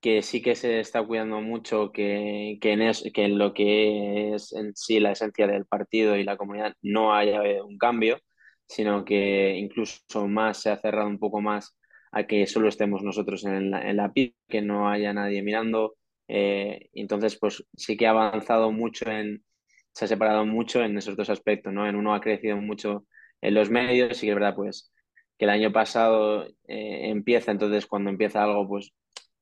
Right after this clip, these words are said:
nace y la gente se va enterando un poco de lo que es. Este año ya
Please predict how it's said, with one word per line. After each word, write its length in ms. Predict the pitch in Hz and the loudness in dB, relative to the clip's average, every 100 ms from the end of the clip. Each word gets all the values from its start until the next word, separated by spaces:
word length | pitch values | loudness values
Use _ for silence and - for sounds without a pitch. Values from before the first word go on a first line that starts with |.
| _ | _
nace 640 | 101 110 117 - 120 120 120 | -4 0 0 4 4 4 2
y 260 | 104 104 | -4 -8
la 140 | 101 101 | -10 -12
gente 180 | 104 | -10
se 80 | 98 | -4
va 40 | 104 | -2
enterando 260 | 104 104 | -2 -2
un 80 | 104 | -2
poco 180 | 101 104 | -2 2
de 40 | 104 | 2
lo 100 | 101 | 4
que 200 | 117 127 | 4 4
es. 120 | 113 | 2
Este 200 | 101 104 | -8 -6
año 180 | 104 104 | -4 0
ya 280 | 104 104 | 2 2